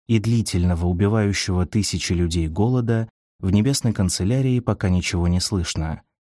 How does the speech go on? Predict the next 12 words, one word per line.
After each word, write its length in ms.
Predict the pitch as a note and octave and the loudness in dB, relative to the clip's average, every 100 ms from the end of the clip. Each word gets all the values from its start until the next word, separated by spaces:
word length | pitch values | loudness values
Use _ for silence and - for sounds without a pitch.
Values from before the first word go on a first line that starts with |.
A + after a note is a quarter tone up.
| _ - | _ -2
Разве 320 | A2 C#3+ B2+ | 0 2 0
что 260 | A#2 - A2+ | -4 0 0
на 140 | G2+ | 2
Яве 560 | F#2 B2+ D#3+ F#2+ E2+ - _ _ | 2 0 0 -2 -4 -6 _ _
в 100 | - | -4
ближайшее 580 | F2+ G#2+ C3 D3+ - B2+ | 0 2 2 0 0 0
время 360 | A2+ B2+ C3 B2 | 2 4 4 2
произойдет 640 | A2 G2 F2 F2+ F2+ A2+ | 2 0 2 0 0 -2
извержение 720 | - G2 F2+ F2 F2+ F#2 F2+ | 0 -2 2 2 2 2 2
вулкана, 720 | F2 G2+ G2 G#2 E2+ D#2 D2 - _ _ _ - | 2 0 0 0 0 -2 -8 -12 _ _ _ 0
а 100 | G2 | 0
Япония 720 | E2+ - F#2 A2 B2 A#2+ | 0 0 0 2 2 0